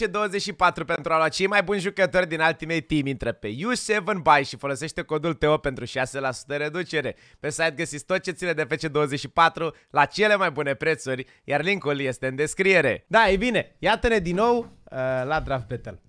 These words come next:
Ivan, bine ai revenit la turneul de Draft Battle și doi oameni în premieră, Regent.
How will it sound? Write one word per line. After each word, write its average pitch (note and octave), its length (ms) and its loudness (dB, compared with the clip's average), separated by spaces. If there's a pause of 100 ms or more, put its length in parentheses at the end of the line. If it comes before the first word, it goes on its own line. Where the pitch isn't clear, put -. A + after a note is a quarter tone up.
(120)
Ivan, A3 500 0 (140)
bine D3 160 -8
ai C#3 60 -4
revenit C3+ 280 -6
la C3+ 80 -4
turneul B2+ 220 -8
de A#2 80 -6
Draft A2+ 220 -6
Battle F#3+ 320 -4
și - 160 -12
doi D#3 300 -4
oameni C#3 340 -6
în A#2+ 60 -8
premieră, C3+ 540 -10
Regent. E3+ 440 -8